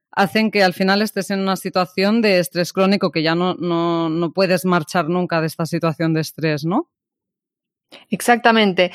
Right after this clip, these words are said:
Speaker 2: es así, y ese estrés crónico que, que estás mencionando termina en un agotamiento, en un estado donde, donde nuestra resistencia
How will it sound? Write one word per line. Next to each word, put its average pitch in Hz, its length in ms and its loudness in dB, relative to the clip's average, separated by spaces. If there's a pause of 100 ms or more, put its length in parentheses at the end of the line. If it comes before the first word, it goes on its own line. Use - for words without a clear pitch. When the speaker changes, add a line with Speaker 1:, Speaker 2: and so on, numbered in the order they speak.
(140)
Speaker 2:
es 240 200 2
así, 277 440 4
y 220 140 6
ese 254 180 2
estrés 254 240 2
crónico 247 400 4
que, 185 300 0
que 175 100 0
estás 202 300 0
mencionando 214 760 2 (560)
termina 262 460 6
en 262 100 6
un 240 120 6
agotamiento, 202 640 4
en 185 100 0
un 214 100 2
estado 233 460 4
donde, 185 460 2 (180)
donde 190 260 2
nuestra 190 360 0
resistencia 240 840 2